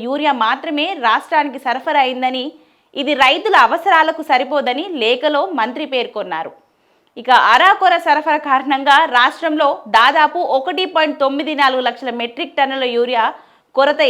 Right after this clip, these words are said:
ఏర్పడిందని, తాజాగా జూలై నెలకు నిర్దేశించిన సప్లై ప్లాన్ ప్రకారం రాష్ట్రానికి ఒకటి పాయింట్ ఆరు సున్నా లక్షల మెట్రిక్ టన్నులు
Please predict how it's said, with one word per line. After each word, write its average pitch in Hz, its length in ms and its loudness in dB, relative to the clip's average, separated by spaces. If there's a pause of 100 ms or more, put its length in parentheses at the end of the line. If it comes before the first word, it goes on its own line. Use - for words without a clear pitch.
(100)
ఏర్పడిందని, 269 640 -2 (400)
తాజాగా 359 480 2 (200)
జూలై 320 280 2
నెలకు 302 400 0 (140)
నిర్దేశించిన 269 540 -6
సప్లై 262 380 0 (120)
ప్లాన్ 302 300 4
ప్రకారం 269 420 0 (240)
రాష్ట్రానికి 277 600 -2 (380)
ఒకటి 370 320 0 (120)
పాయింట్ 320 220 2 (100)
ఆరు 277 240 4
సున్నా 294 280 -2
లక్షల 247 260 -2 (100)
మెట్రిక్ 254 340 -4
టన్నులు 262 280 -2